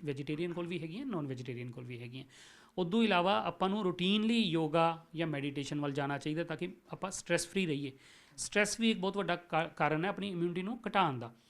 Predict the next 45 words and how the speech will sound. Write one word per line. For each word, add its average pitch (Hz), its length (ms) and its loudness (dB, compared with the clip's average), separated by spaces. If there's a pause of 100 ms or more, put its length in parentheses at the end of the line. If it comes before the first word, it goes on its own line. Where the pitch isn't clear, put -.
(260)
ਤਾਂ 175 80 2
ਜੇ 160 160 2
ਆਪਣੀ 185 200 0
ਸਟ੍ਰੈਸ 170 340 0
ਠੀਕ 180 240 -2
ਰਹੇਗੀ 180 420 2 (240)
ਤਾਂ 170 100 0
ਆਪਣੀ 175 140 -2
ਇਮਿਊਨਿਟੀ 170 400 -2 (240)
ਬਣੀ 143 220 0
ਰਹੇਗੀ। 127 320 -6 (1120)
ਐਕਸਰਸਾਈਜ਼ 175 440 0
ਕਰਦੇ 175 240 2
ਰਹਿਣਾ 180 220 2
ਚਾਹੀਦਾ 180 280 -2
ਹੈ। 185 140 -4
ਐਕਸਰਸਾਈਜ਼ 170 480 -2
ਨਾਲ 175 140 0
ਕੀ 180 160 -4
ਹੈ, 185 60 0
ਆਪਣੇ 170 180 -4
ਜਿਹੜੇ 175 160 -4 (100)
ਹਾਰਮੋਨਸ 156 440 0
ਹੈ 139 260 -2
ਉਹ 196 180 -4
ਬੈਲੈਂਸ 165 380 0
ਰਹਿੰਦੇ 135 300 -4
ਹੈ, - 60 -14 (460)
ਉਹ 214 360 -2 (300)
ਚੰਗੇ 185 320 4
ਹਾਰਮੋਨਸ 175 380 2
ਆਪਣੇ 170 360 -2 (100)
ਅੱਪ 160 160 -2
ਰਹਿੰਦੇ 175 320 0
ਹੈ 185 80 -8 (260)
ਤੇ 175 80 -4
ਜਿਹੜੇ 170 160 -4
ਮਾੜੇ 151 380 -2 (120)
ਹਾਰਮੋਨਸ 143 340 -4
ਹੈ 190 60 0
ਉਹ 208 300 -4
ਡਾਊਨ 143 280 -2
ਰਹਿੰਦੇ 131 260 -6
ਹੈ। 120 60 -18 (380)
ਤਾਂ 262 80 -4